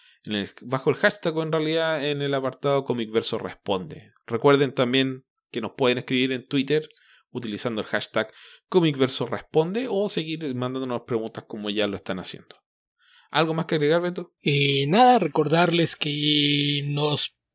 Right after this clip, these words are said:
Speaker 2: pidieron que hiciéramos una pregunta, la hicimos y nadie nos peló. Si alguien más la, la, la escuchó y desea responderlo, pues, eh,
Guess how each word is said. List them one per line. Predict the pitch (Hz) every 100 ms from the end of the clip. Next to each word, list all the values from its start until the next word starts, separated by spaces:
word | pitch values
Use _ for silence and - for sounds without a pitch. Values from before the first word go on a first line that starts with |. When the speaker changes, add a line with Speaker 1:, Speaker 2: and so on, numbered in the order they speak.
| -
Speaker 2:
pidieron | 165 165 208 175
que |
hiciéramos | 160 196 175
una | 190
pregunta, | 170 175 226 214
la | 180
hicimos | 202 202 185
y | 156
nadie | 170 165
nos | 127 -
peló. | 147 202 294
Si | - 196
alguien | 185 175 156
más | 156 160 -
la, | 127 117 151 -
la, | 139 151
la | 143
escuchó | - 156 - 220 233 226
y | 143
desea | 135 160
responderlo, | 151 - 170 180 196 208
pues, | 151 - _ 214
eh, | 143